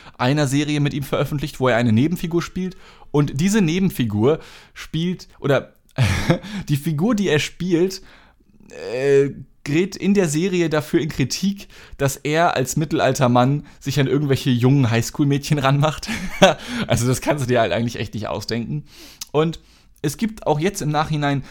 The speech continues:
sehr viele Clips von ihm, wo er sich selber ein wenig exposed hat, wo man sich schon da denken konnte, aber man ist nicht drauf gekommen, aber wo man sich dann denken konnte, "Ha, ist da vielleicht was in die Richtung bei ihm? Ist da, hat er vielleicht Mist gebaut?"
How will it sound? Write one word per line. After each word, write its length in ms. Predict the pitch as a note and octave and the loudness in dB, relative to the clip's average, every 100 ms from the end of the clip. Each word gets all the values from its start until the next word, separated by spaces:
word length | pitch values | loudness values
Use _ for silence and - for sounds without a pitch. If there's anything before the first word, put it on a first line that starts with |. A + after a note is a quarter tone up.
| - | -10
sehr 220 | B2 E3+ | -2 -2
viele 240 | F3 D#3 C#3+ | 0 2 0
Clips 360 | - G3+ G#3+ | 2 0 0
von 200 | - A#2 | -2 -2
ihm, 240 | F2 A2+ D3+ - D3 | 0 -2 -4 -8 -4
wo 100 | B2+ | 2
er 120 | C#3 | 4
sich 160 | C3+ C#3 | 4 0
selber 240 | D3 D3+ | 0 2
ein 120 | B2+ C3 | 2 2
wenig 320 | C3 A#2+ - | 2 0 -4
exposed 540 | B2 - E3 E3 - | -6 0 4 4 0
hat, 160 | - - | -6 -2
wo 40 | |
man 120 | A#2+ | 0
sich 120 | A#2+ A#2+ | 0 0
schon 140 | B2+ | 0
da 180 | C3+ - | 2 0
denken 340 | A#2 - F3+ C3+ | 0 -2 0 0
konnte, 560 | - F3+ F#3 E3 F#3+ F#3+ - - - | 2 2 4 4 2 0 -16 -10 -2
aber 160 | A#2 | 2
man 340 | A#2 A#2 A2 - | 4 2 0 -2
ist 160 | A#2+ | -2
nicht 160 | A#2+ - | -2 -2
drauf 120 | A2+ | -4
gekommen, 340 | A#2 C3 D#3+ A2+ | 0 6 6 6
aber 180 | A2+ | 2
wo 40 | B2 | 2
man 140 | C3+ | 2
sich 100 | B2+ | 0
dann 120 | C3+ C3+ | -2 -4
denken 160 | C3 | -2
konnte, 300 | C3 C3 C#3 - | -2 0 -2 0
"Ha, 260 | G4+ A2 A2 - - - - - - - | 0 0 -2 -10 -16 -14 -12 -12 -12 -6
ist 180 | E3 E3 | -4 -2
da 80 | F#3 | -2
vielleicht 340 | F#3+ F#3 F#3+ G3 | -2 -2 -2 -4
was 120 | F#3+ | -4
in 80 | F3+ | -4
die 60 | |
Richtung 320 | F#3 F3+ G3 | -4 -2 -2
bei 100 | F3+ | 0
ihm? 300 | F3 F#3 G#3 | 0 0 0
Ist 260 | E3 D#3 - | 0 -2 0
da, 380 | F#3 F#3 F3 D3+ | 2 4 4 4
hat 140 | D#3+ | 2
er 100 | F3+ | -2
vielleicht 260 | - E3+ C#3 | -2 -2 0
Mist 220 | B2+ - | -2 -2
gebaut?" 440 | F#3 F#3 G3 G3+ | -2 2 2 0